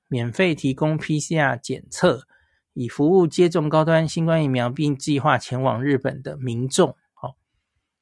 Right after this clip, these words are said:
那并将视实际使用需求状况，可能还可以增加服务据点这样子哦。好，相关的作业方式跟地点，他确定细节之后会再公布这样哦。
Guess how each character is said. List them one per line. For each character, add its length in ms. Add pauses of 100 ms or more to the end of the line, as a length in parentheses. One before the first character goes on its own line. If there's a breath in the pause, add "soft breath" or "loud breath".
(260)
那 100
并 200
将 240
视 240
实 240
际 220
使 220
用 180
需 180
求 180
状 240
况， 240
可 160
能 160
还 140
可 100
以 120
增 260
加 220
服 200
务 220
据 260
点 300
这 80
样 180
子 120
哦。 160 (1120)
好， 120
相 220
关 180
的 80
作 240
业 80
方 200
式 160
跟 180
地 180
点， 360
他 240
确 240
定 120
细 160
节 160
之 140
后 140
会 120
再 160
公 300
布 220
这 100
样 160
哦。 100